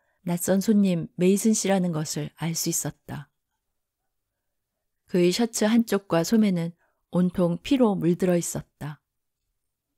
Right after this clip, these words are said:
"촛불 좀 들고 있어요." 라고 로체스터 씨가 말했다. 나는 촛불을 받아들고 있었다. 그가 세면대에서 대야에 물을 받아가지고 왔다.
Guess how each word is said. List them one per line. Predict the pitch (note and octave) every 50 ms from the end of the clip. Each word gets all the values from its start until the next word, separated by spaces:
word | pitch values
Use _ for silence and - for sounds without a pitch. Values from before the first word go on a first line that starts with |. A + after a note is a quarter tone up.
| _ _ _ _ _ _ _ _ _ _ _ _ _
"촛불 | - - A3 A3+ - G#3+ G#3+
좀 | G#3 G3 F3+ D#3+ D#3
들고 | - E3+ F3+ D#3+ E3+ E3+
있어요." | E3+ - - - D3 D#3 E3 E3+ D#3 C#3 - _ _ _ _ _ _ _ _ _ _ _ _ _ _ _ _ _ _ _ _ -
라고 | E3+ E3 D3+ E3 E3 D#3+
로체스터 | D3+ D#3+ F3+ F3 - G#3+ G3+ - - G3+
씨가 | F#3 - - - - D3
말했다. | C#3+ D3 D3+ D#3 D3 - _ _ - D3 D#3 D3 _ _ _ _ _ _ _ _ _ _ _ _ _ _ _ _ _ _ _ _ _ _ _ _ _ _
나는 | - E3+ F3 F3 F3
촛불을 | - B3+ B3 B3 - A3+ A#3 A3
받아들고 | G#3 F3 D#3+ F#3 F3 E3+ - D#3 D#3 D#3+ D#3
있었다. | D3+ - - - D3+ - _ _ - C#3 D3 - _ _ _ _ _ _ _ _ _ _ _ _ _ _ _ _
그가 | - F#3 E3 F#3+ F#3 E3+ D#3+ -
세면대에서 | - - B3+ B3+ C4+ C4 A#3+ A3+ G#3+ F#3 F3 E3 - F3+ E3+ E3 D#3+ D3 - _ _
대야에 | - F3 E3+ E3 E3+ E3+ F3 F3 E3
물을 | D#3 E3 E3+ F#3 G3
받아가지고 | F#3+ F#3 F3 E3 E3 D#3+ D#3+ D3+ C#3+ - - - D3
왔다. | C#3 C#3+ - _ _ - C#3+ C#3 C#3+ -